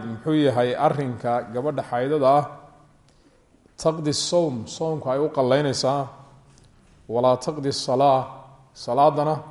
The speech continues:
aanay u qallaynayn?" Faqaalat waxay tidhi Caaisha radiyallahu anha, "Axaruuriyatun anti?"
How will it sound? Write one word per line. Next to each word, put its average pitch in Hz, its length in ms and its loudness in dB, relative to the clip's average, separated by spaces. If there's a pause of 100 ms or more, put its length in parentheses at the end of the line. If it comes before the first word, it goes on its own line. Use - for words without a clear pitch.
(800)
aanay 135 240 -2
u 160 140 -4
qallaynayn?" 127 640 0 (2000)
Faqaalat 143 480 4
waxay 147 240 0
tidhi 131 200 -4
Caaisha 143 460 0
radiyallahu 139 420 0 (100)
anha, 127 240 -4 (180)
"Axaruuriyatun 135 960 -4 (640)
anti?" 127 460 -6